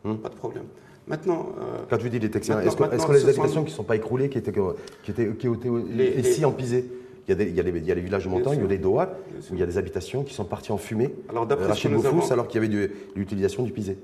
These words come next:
Speaker 2: Alors, on va, on va d'abord, c'est pour ça que l'analyse, euh, euh, primaire des, des, des intervenants, euh, des ingénieurs, architectes et surtout laboratoires sur site,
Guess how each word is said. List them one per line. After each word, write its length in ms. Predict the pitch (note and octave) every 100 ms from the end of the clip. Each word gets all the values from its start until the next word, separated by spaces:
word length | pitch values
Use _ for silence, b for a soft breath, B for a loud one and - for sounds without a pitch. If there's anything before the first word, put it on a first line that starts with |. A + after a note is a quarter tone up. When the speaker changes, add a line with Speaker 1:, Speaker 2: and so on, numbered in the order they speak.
| -
Speaker 2:
Alors, 240 | C3+ - -
on 100 | C#3
va, 240 | D3+ - -
on 100 | C3
va 120 | C3+
d'abord, 360 | C3+ D3 C3+ -
c'est 140 | -
pour 120 | -
ça 100 | D3
que 140 | C#3 B2
l'analyse, 560 | B2+ B2 A2+ F#2+ - - - - _ F#2+
euh, 260 | F#2 E2 - - - - -
euh, 260 | D2 C#2 - - - -
primaire 480 | C#3+ B2+ F#2+ E2+ - D2+
des, 340 | F#2 F2 D#2 -
des, 140 | - D#2
des 280 | - - B2
intervenants, 540 | B2+ A#2+ G2+ G2 D#2 - B B B B - E2
euh, 280 | F2 E2 C#2+ - - F2
des 200 | D#2+ B2
ingénieurs, 380 | A#2 A2 F#2 - -
architectes 540 | - - - - -
et 100 | D2
surtout 320 | - F#2+ -
laboratoires 580 | - - G2+ G#2 F2+ D#2+
sur 220 | - -
site, 300 | - A2+ -